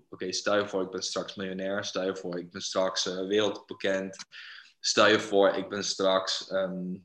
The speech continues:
gelukkig. Eh, pff. En dan? Wat, wat komt er daarna? Dus ineens had ik een soort van moment dat ik alles ging extrapoleren naar helemaal het einde. En toen dacht ik, oké, maar wat?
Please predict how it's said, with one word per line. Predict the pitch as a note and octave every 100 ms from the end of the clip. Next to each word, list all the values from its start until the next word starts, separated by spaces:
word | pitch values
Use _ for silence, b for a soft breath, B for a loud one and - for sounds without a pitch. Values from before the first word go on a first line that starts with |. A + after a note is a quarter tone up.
| _ _ _ _ _ _ _ _ - -
gelukkig. | - G#2+ G#2+ G#2 G2+ G2+ G2
Eh, | - F#2+ F#2+ E2
pff. | - - - B B B B B B B - -
En | A2+
dan? | G#2+ G2 F2+ - - _ _ _ _ _ _ _
Wat, | - G#2+ G#2+
wat | G#2+ -
komt | A#2+ A#2+ A2
er |
daarna? | G2+ F#2+ G2+ G2
Dus | F2+ F2+ -
ineens | G#2+ A#2 C3
had | - A#2
ik | -
een | A2
soort | - G#2+
van | A2+
moment | G#2 G#2 G#2 G2+
dat | G#2
ik | G2+ -
alles | B2 C#3
ging | - A2+ -
extrapoleren | - - G#2 - G2 G#2 A#2+ C3
naar | A2+ G2
helemaal | G2+ C3+ A#2+
het | G2+ -
einde. | A2 B2 C3
En | C3 G#2 G#2+
toen | G#2 G#2
dacht | F2 -
ik, | -
oké, | A2+ G2
maar | F#2+
wat? | G#2 G#2 -